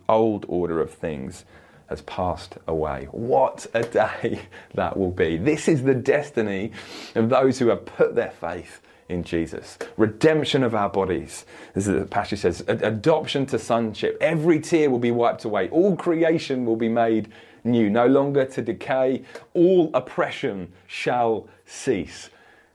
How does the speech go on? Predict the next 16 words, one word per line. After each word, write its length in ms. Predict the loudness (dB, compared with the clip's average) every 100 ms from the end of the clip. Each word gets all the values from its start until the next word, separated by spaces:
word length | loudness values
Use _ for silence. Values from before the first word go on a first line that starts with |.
| -20 -12 0
God 260 | 4 4
will 120 | 4 2
get 180 | 4
all 140 | 4 2
the 120 | -2
glory. 500 | -2 -2 -2 -4 -6 -14 _ _ _ -20 _ _ 2
And 240 | 4 4
this 200 | 4 4
is, 300 | 4 4 -2 -16 -20 _
this, 220 | -2 -2 -2
that 420 | -4 -2 -6 -10 0
is, 160 | 0 0
it's 100 | -2
talking 260 | 0 2 2
about 220 | 0 -2
physical 960 | -12 -2 2 2 0 -4 -8 -8 -8